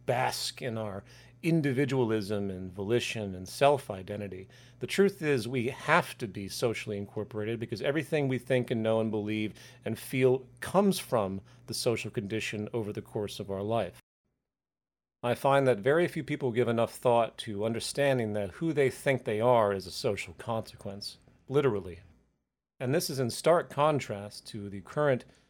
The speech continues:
dominant incentives of our society, which emphasizes competition and winning and exploitation,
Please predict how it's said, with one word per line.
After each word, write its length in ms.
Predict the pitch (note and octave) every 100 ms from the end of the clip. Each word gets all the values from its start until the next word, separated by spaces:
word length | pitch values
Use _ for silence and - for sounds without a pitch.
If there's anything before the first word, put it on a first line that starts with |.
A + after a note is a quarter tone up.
| _ -
dominant 500 | B2 B2+ C3 A#2+ G#2 A2+
incentives 800 | G2 - - D3+ A#2+ F#2 - -
of 160 | A#2 G2+
our 160 | G2+
society, 680 | - A#2+ - C#3 D#3 G#2+ - _ -
which 180 | G#2+
emphasizes 600 | C3+ A#2+ B2+ B2 A#2 G#2+ -
competition 760 | A#2+ B2+ - D3 C3 A#2 G2+
and 160 | G2 G2
winning 340 | A#2 A2 G2
and 80 | G2+
exploitation, 920 | G2+ - G#2 G2 A2+ A#2+ - G#2+